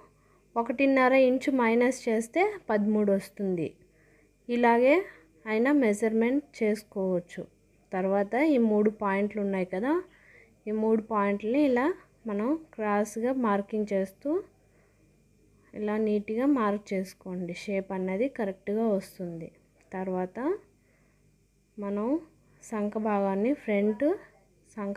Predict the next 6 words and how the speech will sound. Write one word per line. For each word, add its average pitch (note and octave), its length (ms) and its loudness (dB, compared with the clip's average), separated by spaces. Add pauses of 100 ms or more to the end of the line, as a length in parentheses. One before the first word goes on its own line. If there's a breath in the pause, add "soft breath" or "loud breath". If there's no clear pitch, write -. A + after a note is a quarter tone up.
(160)
భాగం G3+ 280 0 (220)
షేప్ G#3+ 300 -2
అన్నది G3+ 420 -2 (800 soft breath)
మార్క్ G3+ 420 -4
చేసుకుందాం. F#3+ 680 -6 (220)
ముందుగా G3+ 400 -2